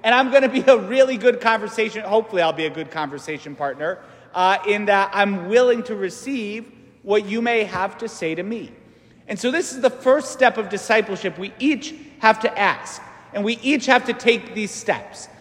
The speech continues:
Am I open to God? Like, am I really open? Do I really want to listen to God in my life? Am I able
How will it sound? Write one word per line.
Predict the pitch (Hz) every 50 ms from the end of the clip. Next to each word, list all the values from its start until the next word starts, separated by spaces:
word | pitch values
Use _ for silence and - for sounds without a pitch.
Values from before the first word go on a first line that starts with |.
| - _ - - _ -
Am | 208 208 214
I | 226 233 254 262 262 254 254 - - - - -
open | 254 269 262 254 269 226 220 208 196
to | - 202 180
God? | 147 185 160 127 104 - - - - - - - - - -
Like, | - 196 208 190
am | 247 240 277
I | 294 311
really | 262 220 190 190 214 247 262 247 247 240 240 - -
open? | 208 214 214 208 - - 120 - - 143 - - - - - -
Do | - 226 247
I | 269 285 302 269 226 190 185
really | 202 240 277 277 262 254 240
want | 190 196 226 233 233 226 -
to | 202 202
listen | 175 175 196 226 247 240 - - 226 202 180 165 -
to | - 190
God | 156 139 180 185 190 190 190 185
in | 185 180 175
my | 165 165 156
life? | 151 147 147 139 117 95 - - - - - - - - -
Am | 208 214 220
I | 233 247 254 247 240 -
able | - 247 262 285 277 220 190 156 120 101